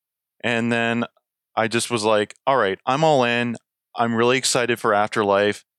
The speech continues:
How do I keep the excitement going?" And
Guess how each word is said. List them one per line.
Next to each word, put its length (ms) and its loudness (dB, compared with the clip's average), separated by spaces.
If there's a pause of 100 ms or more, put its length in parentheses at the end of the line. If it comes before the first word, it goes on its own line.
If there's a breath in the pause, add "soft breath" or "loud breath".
(260)
How 180 -2
do 140 0
I 100 0
keep 400 -4 (360)
the 380 2 (500)
excitement 680 -2
going?" 540 -2 (540)
And 400 -2